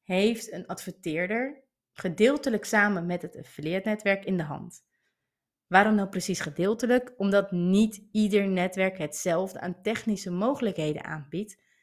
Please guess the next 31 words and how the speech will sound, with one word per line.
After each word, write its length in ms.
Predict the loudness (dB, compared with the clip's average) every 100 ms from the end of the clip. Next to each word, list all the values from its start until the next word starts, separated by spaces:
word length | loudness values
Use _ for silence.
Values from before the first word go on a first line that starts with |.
| _ _ _
en 220 | 4 6
niet 200 | 6 4
iedere 360 | -2 -4 -2 -2
adverteerder 1080 | -4 -6 -16 -4 2 2 2 -2 -4 -6 -10 _ _ _
voldoende 920 | -8 -2 -2 -2 -2 2 4 4 2
technische 440 | 2 0 0 -4 -2
mogelijkheden 640 | -2 -2 -6 -6 -4 -4
ervaart 720 | -4 -6 -2 2 4 2 0
bij 180 | -4 -2
een 120 | -4
affiliate-netwerk. 880 | -10 -12 -6 -6 -6 -12 -16 -18 -20 _ _ _ _ _ _
Een 120 | -2 0
adverteerder 580 | 0 -2 0 2 2
kan 260 | 2 2 2
dus 240 | 2 0 -2
ook 200 | -4 -2
zelf 280 | 0 0
oplossingen 520 | 0 0 0 -2 -4 -4
bouwen. 340 | -4 -6 -14 _ _ _ _ _ _ _ _ _ _
Dit 280 | _ 2 2
zie 120 | 2
je 80 | 0
bijvoorbeeld 400 | 0 0 -2 -4
terug 300 | -2 -2 0
bij 140 | 0 0
een 80 |
ondubbelingsmodel 880 | -2 -4 -2 0 0 0 0 2 2
of 160 | 2 -2
een 80 | -4
cookie-free 560 | -4 -6 -8 -6 -6
script, 680 | -6 -8 -6 -6 -6 -12 -20